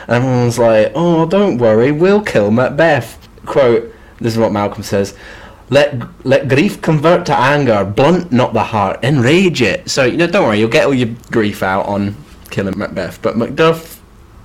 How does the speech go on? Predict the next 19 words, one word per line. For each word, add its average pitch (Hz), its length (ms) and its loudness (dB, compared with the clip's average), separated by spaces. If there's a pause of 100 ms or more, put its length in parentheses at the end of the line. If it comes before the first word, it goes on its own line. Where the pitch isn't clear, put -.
(200)
he 277 260 -2
doesn't, 349 680 2
very 208 260 0
understandably, 180 520 2
think 135 240 -4
that 113 100 -6
that's - 300 -4
really 120 400 0
a 110 40 0
suitable 107 500 -4
way 101 220 -4
of 90 300 -8
making 104 260 -4
amends 90 340 -4
for 92 180 -8
your 92 200 -4
family 90 320 -6
being 87 220 -6
killed. 87 340 -10